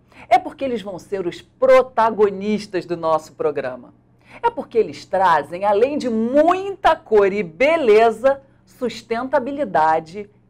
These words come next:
empreendedorismo e inclusão. Agora, você sabe o que eles têm em comum? Todos foram publicados por uma editora belgo-brasileira que tem duas sedes,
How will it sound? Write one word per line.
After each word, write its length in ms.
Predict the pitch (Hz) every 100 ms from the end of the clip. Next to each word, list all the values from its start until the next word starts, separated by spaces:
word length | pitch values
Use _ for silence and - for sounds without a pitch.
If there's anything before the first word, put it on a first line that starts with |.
| _
empreendedorismo 1700 | 359 349 302 269 254 254 247 202 302 240 220 180 208 185 214 220 220
e 220 | 294 294 226
inclusão. 640 | 220 240 226 156 127 113 _ _ _ - -
Agora, 520 | 311 285 311 277 262 _ _ _
você 260 | 302 294
sabe 360 | 226 - 262 202
o 20 |
que 100 | 214
eles 220 | 208 160
têm 320 | - 240 254
em 40 | 302
comum? 540 | - 196 185 220 143 - _ _ _ _ _ _
Todos 520 | 220 214 147 156 -
foram 360 | - 285 233
publicados 880 | 202 208 156 143 - 175 156 143 143
por 180 | _ 233
uma 220 | 247 233
editora 800 | 247 220 220 - - 160 151 143
belgo-brasileira 1300 | 135 226 277 339 339 240 190 180 220 196 180 196 196 - _ _
que 120 | - 370
tem 320 | - 349 320
duas 520 | 180 294 294 302 311
sedes, 600 | - 247 190 175 147 -